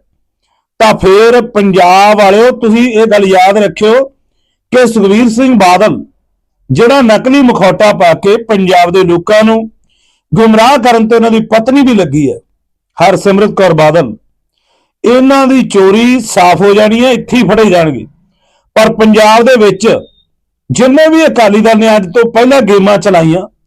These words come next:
ਹੜ੍ਹਾਂ ਦੇ ਵਿੱਚ ਵੀ ਚਲਾ ਚੁੱਕੇ ਸੁਖਬੀਰ ਸਿੰਘ ਬਾਦਲ, ਉਸ ਗੇਮ ਤੇ ਵੀ ਉਹ ਨਾਕਾਮ ਹੋ ਗਏ ਸੀ ਕਿਉਂਕਿ ਫੜੇ ਗਏ ਸੀ। ਸੁਖਬੀਰ ਸਿੰਘ ਬਾਦਲ ਆਪਣੇ ਹੀ ਇੱਕ ਬੰਦੇ ਨੂੰ ਦੋ ਵਾਰ ਆਪਦੇ ਸਰਪੰਚ ਨੂੰ, ਦੋ ਵਾਰ ਦੋ ਲੱਖ ਰੁਪਈਆ ਫੜਾਉਂਦੇ ਨੇ,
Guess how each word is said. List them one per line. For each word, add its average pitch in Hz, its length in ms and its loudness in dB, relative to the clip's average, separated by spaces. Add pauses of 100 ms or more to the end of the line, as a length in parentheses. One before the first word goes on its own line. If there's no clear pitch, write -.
ਹੜ੍ਹਾਂ 247 260 2
ਦੇ 285 120 2
ਵਿੱਚ 214 220 -2
ਵੀ 196 120 0
ਚਲਾ 175 260 0
ਚੁੱਕੇ 165 300 -4
ਸੁਖਬੀਰ 185 300 -2
ਸਿੰਘ 208 220 -4
ਬਾਦਲ, 208 340 0 (320)
ਉਸ 233 200 0
ਗੇਮ 247 300 0
ਤੇ 262 140 0
ਵੀ 254 100 0
ਉਹ 233 140 2
ਨਾਕਾਮ 196 340 0
ਹੋ 156 140 0
ਗਏ 147 120 -2
ਸੀ 151 140 -4
ਕਿਉਂਕਿ 233 360 -2
ਫੜੇ 233 360 2
ਗਏ 196 200 0
ਸੀ। - 180 -14 (920)
ਸੁਖਬੀਰ 226 720 0
ਸਿੰਘ 262 240 0
ਬਾਦਲ 196 460 2 (640)
ਆਪਣੇ 226 460 0
ਹੀ 294 100 2
ਇੱਕ 269 180 -2
ਬੰਦੇ 202 400 0
ਨੂੰ 185 180 -2 (440)
ਦੋ 135 200 0 (200)
ਵਾਰ 220 220 2
ਆਪਦੇ 202 260 0
ਸਰਪੰਚ 190 520 -2
ਨੂੰ, 214 180 -2 (840)
ਦੋ 196 120 0 (100)
ਵਾਰ 214 180 2
ਦੋ 208 180 0
ਲੱਖ 190 220 0
ਰੁਪਈਆ 170 340 0
ਫੜਾਉਂਦੇ 147 360 -2
ਨੇ, 214 100 -10